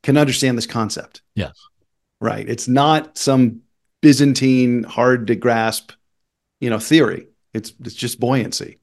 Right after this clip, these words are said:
Speaker 2: No, they've been doing it for more than a hundred years.
Speaker 1: Who is it? Who is it? Euripides? The light bulb?
Speaker 2: Archime-, I think it was
Speaker 1: Archimedes.
Speaker 2: Archimedes,
Speaker 1: That's right.
Speaker 2: yes.
Speaker 1: Thank you. Yeah. Anyway.
Speaker 2: Euripides was a dramatist, John.
Speaker 1: S-, yeah. <laughs> Whatever. It's the same difference. <laughs>
Speaker 2: It's all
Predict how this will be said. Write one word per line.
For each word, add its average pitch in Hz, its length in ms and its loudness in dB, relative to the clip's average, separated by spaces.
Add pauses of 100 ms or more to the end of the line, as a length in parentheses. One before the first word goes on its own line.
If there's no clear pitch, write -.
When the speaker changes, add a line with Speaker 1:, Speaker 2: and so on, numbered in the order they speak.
Speaker 2:
No, 147 380 4
they've 123 200 4
been 123 160 2
doing 135 220 4
it 131 100 0
for 139 120 0
more 135 200 0
than 139 100 -4
a - 20 0
hundred 143 260 -2
years. 104 260 -10 (340)
Speaker 1:
Who 302 140 8
is 185 100 6
it? 156 120 2
Who 196 140 0
is 190 100 -2
it? 139 140 2
Euripides? 185 720 4 (320)
The 139 60 0
light 147 180 6
bulb? 139 260 4
Speaker 2:
Archime-, 110 140 2
I 143 120 4
think 139 180 6
it 139 40 8
was 127 140 8
Speaker 1:
Archimedes. 185 320 8
Speaker 2:
Archimedes, 123 220 4
Speaker 1:
That's 110 220 4
right. 95 160 -2
Speaker 2:
yes. 85 160 -10
Speaker 1:
Thank 110 220 -2
you. 90 100 -12
Yeah. 95 180 -10 (460)
Anyway. 120 180 4
Speaker 2:
Euripides 120 240 2
was 113 120 -2
a 113 40 0
dramatist, 107 720 0
John. - 240 -20
Speaker 1:
S-, - 180 -12
yeah. 123 140 0 (320)
<laughs> - 300 -20
Whatever. 160 320 2
It's - 100 -20
the 185 60 0
same - 280 0
difference. 107 420 -6 (500)
<laughs> - 100 0 (460)
Speaker 2:
It's 156 160 2
all 165 80 8